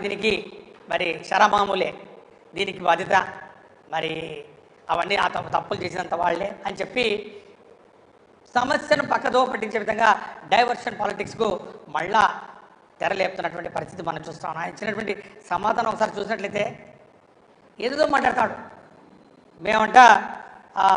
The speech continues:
అభాండాలు వేస్తున్నామంట వారి మీద, ఆ, ఏ-, ఏ-, ఇది పరీక్షల నిర్వహణ సరిగా లేదని, పేపర్లు లీక్ అయ్యాయని నిరాధారణ ఆరోపణలు చేస్తున్నారని చెప్పి ఒక అభియోగం చేస్తా ఉన్నాను. నేను ఒకటే అడుగుతా ఉన్నాను, నిజంగా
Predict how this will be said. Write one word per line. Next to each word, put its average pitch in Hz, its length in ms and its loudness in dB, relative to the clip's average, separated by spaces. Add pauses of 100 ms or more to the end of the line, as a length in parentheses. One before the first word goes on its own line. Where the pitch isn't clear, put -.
(800)
అభాండాలు 220 380 8
వేస్తున్నామంట 208 500 4 (100)
వారి 180 200 2
మీద, 196 120 6 (800)
ఆ, 160 40 2 (960)
ఏ-, 165 220 -4 (140)
ఏ-, 165 160 -10 (180)
ఇది 180 160 -6 (240)
పరీక్షల 226 340 4 (400)
నిర్వహణ 214 360 4 (100)
సరిగా 202 300 4
లేదని, 220 300 2 (360)
పేపర్లు 226 460 6
లీక్ 220 180 -2
అయ్యాయని 220 380 6 (380)
నిరాధారణ 214 540 6 (120)
ఆరోపణలు 208 400 4 (340)
చేస్తున్నారని 185 520 -2
చెప్పి 196 200 -2 (520)
ఒక - 100 -8
అభియోగం 160 420 -2
చేస్తా - 220 -10
ఉన్నాను. - 240 -16 (760)
నేను 208 160 0
ఒకటే 202 220 4
అడుగుతా 220 280 6
ఉన్నాను, 214 220 4 (880)
నిజంగా 208 400 6